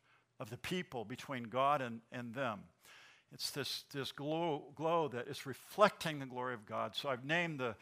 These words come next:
study tonight, Reflecting God's Glory. We'll see how that ends up at the end of the chapter here, but it's a fantastic chapter. Let's pray and ask God's blessing as we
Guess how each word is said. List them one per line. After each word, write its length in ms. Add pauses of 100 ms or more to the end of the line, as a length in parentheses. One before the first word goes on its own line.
(180)
study 400
tonight, 420
Reflecting 680
God's 500 (460)
Glory. 420
We'll 120
see 260
how 220
that 140
ends 220
up 180
at 80
the 100
end 180
of 80
the 180 (400)
chapter 400
here, 160
but 100
it's 140
a 60
fantastic 760
chapter. 360
Let's 240 (180)
pray 380
and 120
ask 220
God's 220
blessing 480
as 180
we 120